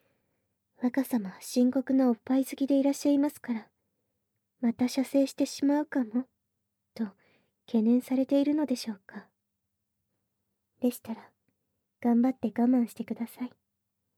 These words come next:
若様のチンポの強いところ、美月にお見せくださいませ。えい。<laughs>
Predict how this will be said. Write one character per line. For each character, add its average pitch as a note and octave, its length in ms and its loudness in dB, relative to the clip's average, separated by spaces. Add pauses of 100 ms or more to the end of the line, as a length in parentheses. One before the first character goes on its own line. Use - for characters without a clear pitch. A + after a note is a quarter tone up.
(800)
若 B3 220 -2
様 A3 300 -4
の F#3 200 -10
チ - 160 -4
ン B3 80 2
ポ A#3 120 -4
の F#3+ 180 -4
強 A#3 300 0
い C4 80 -2
と B3+ 140 -6
こ A3+ 140 -8
ろ、 A3 160 -12 (800)
美 C4 140 4
月 - 260 -2
に G#3 160 0
お A3 40 0
見 A#3 140 4
せ C4+ 140 -2
く C4+ 100 0
だ C4+ 140 2
さ D4 100 -2
い C#4+ 100 2
ま D4 120 0
せ。 - 240 -18 (840)
え D#4 60 0
い。 D4 240 0 (1900)
<laughs> - 420 -12